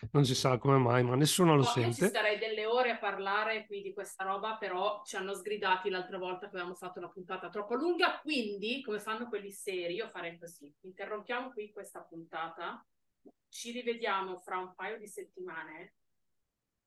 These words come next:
Speaker 2: con la seconda parte.
Speaker 1: D'accordo.
Speaker 2: Pollo cosa ne dice?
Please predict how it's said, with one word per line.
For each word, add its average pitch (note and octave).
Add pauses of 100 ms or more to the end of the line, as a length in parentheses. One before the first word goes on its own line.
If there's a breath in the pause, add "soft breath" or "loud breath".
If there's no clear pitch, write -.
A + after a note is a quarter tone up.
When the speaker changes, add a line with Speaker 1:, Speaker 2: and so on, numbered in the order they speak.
(1800)
Speaker 2:
con G3+
la F#3+
seconda F3+
parte. - (400)
Speaker 1:
D'accordo. A#2
Speaker 2:
Pollo -
cosa A3+
ne G3+
dice? G3+